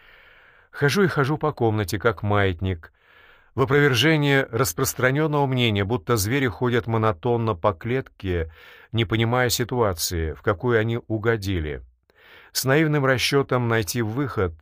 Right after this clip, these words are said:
не с этой, так с той стороны. И звери бездоказательно мечутся от одной запертой дверцы к другой. Понюхав, бегут обратно.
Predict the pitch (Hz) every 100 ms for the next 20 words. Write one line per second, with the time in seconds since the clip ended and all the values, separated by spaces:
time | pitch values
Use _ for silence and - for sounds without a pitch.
0 | - 104 110 - 131 131 113 110 104 -
1 | 143 123 - 95 82 78 64 60 _ _
2 | _ _ _ _ - - - - _ -
3 | 123 113 156 180 165 151 _ 92 131 104
4 | 131 131 123 147 175 156 147 139 131 135
5 | 131 123 - 123 117 107 - _ _ -
6 | 120 120 104 147 139 135 131 120 104 117
7 | 98 113 104 117 95 107 110 95 82 65
8 | 57 - _ _ _ _ _ _ _ -
9 | - 139 156 185 - 156 120 120 117 143
10 | 131 110 90 82 82 71 78